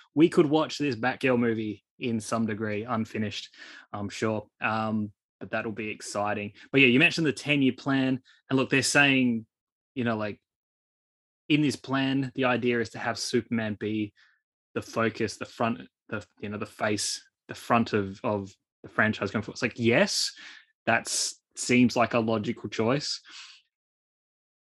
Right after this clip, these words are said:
Where's that Man of Steel two? <laughs> Or, or maybe they'll just restart. Who knows? But I feel for the first time in a long time,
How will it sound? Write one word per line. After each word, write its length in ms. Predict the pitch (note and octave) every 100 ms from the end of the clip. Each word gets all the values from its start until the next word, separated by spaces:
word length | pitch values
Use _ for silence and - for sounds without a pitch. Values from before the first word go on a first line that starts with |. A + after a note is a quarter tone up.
| _ _
Where's 240 | C3+ A2+ A2
that 140 | A2+
Man 160 | A#2 A#2
of 60 |
Steel 180 | A2+ B2+
two? 300 | A#2 A#2 C#3 C#3
<laughs> 120 | -
Or, 480 | - A#2 A#2 - G3 -
or 200 | G3 D#3+
maybe 300 | D#3 D#3+ D#3
they'll 160 | D3
just 240 | C#3 C3+ C#3+
restart. 460 | C3 - A2+ A2 -
Who 100 | C#4+
knows? 440 | C4 D4 A#3+ - - - -
But 160 | E3+ -
I 280 | F3+ G3 G#3
feel 320 | - F3 F3+
for 120 | E3 F3
the 120 | D#3+
first 300 | - D#3 -
time 220 | C#3+ C#3
in 80 | B2+
a 40 |
long 240 | B2+ C3 B2
time, 480 | B2+ B2 A#2+ A2